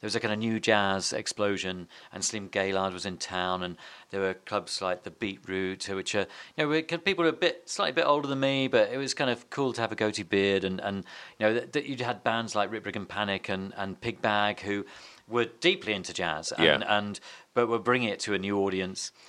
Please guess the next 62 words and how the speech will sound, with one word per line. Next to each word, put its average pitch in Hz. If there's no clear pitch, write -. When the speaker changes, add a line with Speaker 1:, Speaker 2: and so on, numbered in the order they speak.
Speaker 1:
and 107
I 104
was 107
aware 110
of 101
them 110
and 107
kind 190
of 165
into 147
them, 139
but 117
kind 120
of 120
maybe 120
a 113
bit 127
uneducated 113
and 101
a 101
bit 104
naive 101
about 95
it, 107
and 98
but -
Speaker 2:
'Cause -
the 247
Speaker 1:
pro- -
Speaker 2:
indie 185
papers 95
were 92
writing 90
about 90
these 85
Speaker 1:
Th-, -
Speaker 2:
bands, 82
Speaker 1:
oh, 214
Speaker 2:
weren't 208
they? -
Speaker 1:
completely. 185
Well, 147
the 117
Speaker 2:
Yeah. 120
Speaker 1:
N 117
M 117
E 165
were, 120
Speaker 2:
Yeah. 92
Speaker 1:
you 87
know, 113
and 120
Melody 131
Maker, 120
uh, 113
picking 131
up 120
these 110
scenes, 101
and 101
rightly 101
so. 101